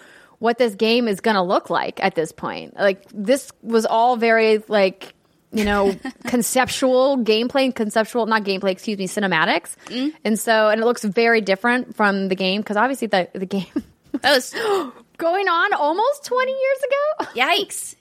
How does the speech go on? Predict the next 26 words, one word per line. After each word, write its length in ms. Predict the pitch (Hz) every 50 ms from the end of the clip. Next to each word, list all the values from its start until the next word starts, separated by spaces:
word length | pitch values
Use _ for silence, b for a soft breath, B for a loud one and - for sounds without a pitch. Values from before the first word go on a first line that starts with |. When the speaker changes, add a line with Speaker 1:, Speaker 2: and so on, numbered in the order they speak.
| _ -
Speaker 2:
That's 180 | - 175 -
crazy. 560 | - - - - 294 330 370 269 262 247 196 - -
Yeah, 320 | - - 359 311 240 233
so 280 | 247 - 330 294 277 - - -
I 160 | 226 254 277
feel 280 | 269 - - 302 403 466 -
like 260 | 339 262 240 233 -
every 760 | - - 233 226 220 220 233 233 214 208 202 202 190 - - - _ _ _ - - _
publisher 460 | - 240 196 180 190 214 - 208 185 180
has 180 | 185 156 175
said 180 | - 208 170 170
after 300 | 160 175 190 - 208 196
their 180 | 185 180 185
latest 300 | 185 185 185 175 185 185 -
showcase, 460 | - 156 - - 180 147 156 - -
like, 120 | 233 254 -
"Stay 220 | - - 392 403
tuned 240 | 311 - 349 349 294
for 100 | - 214
more 160 | 214 240 277 349
showcases 500 | - - 370 359 - 233 220 - - -
from 160 | 254 254 262
us 140 | 285 311 -
this 160 | - 339 320
summer." 300 | - 311 359 349 233 185
And 80 | 170